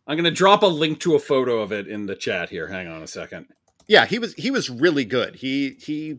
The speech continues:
Speaker 2: did a, he did both simultaneously a straight up Robin Williams impression, but also played Robin Williams as a character in a way that I thought was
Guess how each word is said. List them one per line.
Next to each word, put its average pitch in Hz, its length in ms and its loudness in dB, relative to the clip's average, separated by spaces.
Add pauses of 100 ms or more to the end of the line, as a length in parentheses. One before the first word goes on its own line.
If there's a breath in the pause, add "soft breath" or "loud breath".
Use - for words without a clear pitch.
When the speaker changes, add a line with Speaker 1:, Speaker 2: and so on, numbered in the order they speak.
(100)
Speaker 2:
did 147 180 2
a, 135 160 -2
he 131 160 -12
did 143 240 -4
both 147 220 -2
simultaneously 147 1000 -2
a 113 100 -4
straight 147 360 -2
up 131 160 2
Robin 127 340 -2
Williams 117 340 -2
impression, 113 680 0
but 120 160 -4
also 135 360 2
played 135 480 -2
Robin 113 360 -2
Williams 107 440 -2
as 110 300 2
a 95 120 -6
character 104 600 -8
in 92 80 -10
a 90 60 -12
way 104 160 -4
that 92 140 -8
I 90 80 -8
thought 95 280 -10
was 95 300 -10